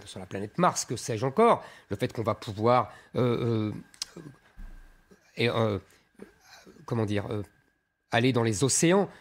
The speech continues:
pour exploiter les océans avec des technologies nouvelles. C'est des choses formidables. Et d'ailleurs, la France a un rôle important à jouer. Nous avons la deuxième zone économique ma-,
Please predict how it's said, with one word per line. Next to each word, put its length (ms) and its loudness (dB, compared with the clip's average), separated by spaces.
pour 280 0
exploiter 640 2
les 180 2
océans 300 4
avec 160 0
des 100 -6
technologies 520 -2
nouvelles. 280 4
C'est 380 -4
des 60 -6
choses 280 -4
formidables. 600 2
Et 80 -4
d'ailleurs, 240 0
la 100 2
France 300 -2
a 60 -6
un 100 -2
rôle 280 0
important 460 -2
à 80 0
jouer. 240 0
Nous 160 -2
avons 200 -2
la 80 0
deuxième 480 2
zone 260 2
économique 520 -2
ma-, 140 -2